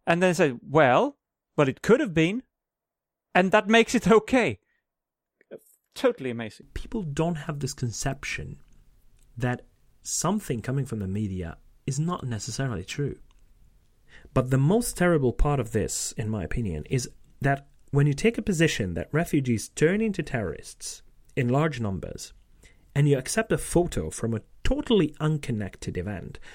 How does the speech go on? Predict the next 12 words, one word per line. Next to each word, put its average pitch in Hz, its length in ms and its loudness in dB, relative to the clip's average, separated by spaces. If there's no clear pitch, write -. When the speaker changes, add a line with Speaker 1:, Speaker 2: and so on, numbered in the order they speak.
Speaker 2:
from 147 380 -2
probably 185 400 2
years 165 460 2
back 52 400 -10
as 120 180 0
evidence 156 420 0
to - 140 -14
that, - 320 -14
then 147 540 -4
there's 131 360 -2
no 151 380 0
way 110 540 -4